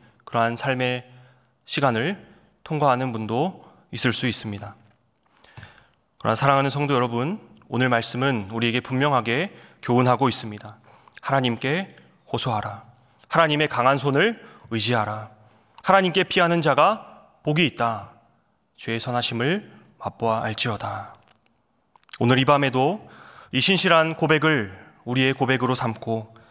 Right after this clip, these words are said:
모세의 기도에 응답하시고 강한 손으로 인도하신 그 하나님, 다윗이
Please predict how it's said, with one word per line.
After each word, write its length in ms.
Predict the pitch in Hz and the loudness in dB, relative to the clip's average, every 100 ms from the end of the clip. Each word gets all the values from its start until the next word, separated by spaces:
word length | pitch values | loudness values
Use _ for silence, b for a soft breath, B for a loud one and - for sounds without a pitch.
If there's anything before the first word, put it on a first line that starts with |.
| b b b b | b b b b
모세의 320 | 127 147 147 | 2 4 2
기도에 320 | 139 147 151 | 2 2 2
응답하시고 880 | 147 143 151 156 139 127 127 180 226 B B | 2 2 2 0 -2 0 0 0 -2 B B
강한 260 | - 104 110 | -4 0 0
손으로 420 | 113 127 123 127 | 2 2 4 4
인도하신 640 | 147 151 175 147 - 156 117 | 4 6 6 6 2 -2 -2
그 120 | - | -4
하나님, 420 | 120 127 117 110 101 - _ _ _ _ b b b b - | -2 0 -2 -6 -12 -20 _ _ _ _ b b b b 0
다윗이 260 | 123 151 | 2 2